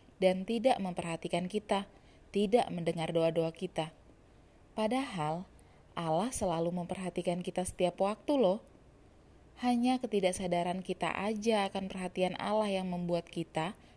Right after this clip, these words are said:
merasa ditinggalkan Allah. Atau jangan-jangan malah kita yang lagi meninggalkan Allah.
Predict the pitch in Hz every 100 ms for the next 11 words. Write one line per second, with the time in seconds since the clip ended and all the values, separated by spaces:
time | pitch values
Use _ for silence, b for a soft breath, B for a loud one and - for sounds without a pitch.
0 | - 214 226 233 240 262 240 214 175 165
1 | 160 175 208 214 196 - B B B B
2 | - 147 143 - 175 185 214 196 175 165
3 | 170 214 262 247 160 180 - B B B
4 | - 180 170 180 - 311 311 - 160 156
5 | 156 156 165 160 160 160 156 156 156 151
6 | 151